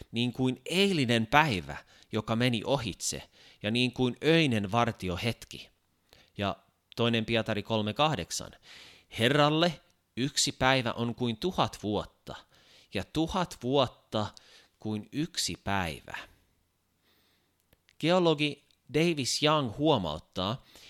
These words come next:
että ensimmäisen Mooseksen kirjan ensimmäisen luvun kieli, esimerkiksi kasvillisuuden kehittyminen kolmantena päivänä, viittaa vahvasti luonnollisen kasvun ja kehityksen prosesseihin,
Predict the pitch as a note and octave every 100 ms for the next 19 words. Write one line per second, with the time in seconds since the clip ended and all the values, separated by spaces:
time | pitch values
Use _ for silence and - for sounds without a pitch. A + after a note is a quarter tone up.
0 | - - B2 _ - B2+ - C#3 E3+ F3+
1 | F#3 D#3+ C3+ C3 A#2+ C#3 D3+ C#3+ B2+ B2+
2 | A2+ B2+ B2 A#2 F2 C3 C3+ B2+ A2+ A2
3 | A2+ A2+ A2+ G#2+ - C3 A2 F2+ E3 -
4 | - - - - A2+ B2 A#2+ A#2 A2+ -
5 | A2+ - - C3 E3+ - D#3 C#3+ C3+ C3
6 | A2+ G#2 G2+ G#2+ A2+ - C3 C3+ D3 E3+
7 | D#3 - A2 A2+ A2 G#2 G2+ F2 F#2 G2
8 | B2+ D3+ - - - _ C3 C3 - -
9 | C3 A#2+ C#3 E3+ E3 C3+ A2 - - A#2
10 | A2 - - - A2 C3+ F3 F3+ D3+ C#3
11 | B2+ C3 B2 - B2+ - - A#2+ A#2 G2+
12 | B2 A#2 B2 - G#2+ - A2 G#2 C3+ D3+
13 | B2+ G2+ - F#2 F2+ G2 G2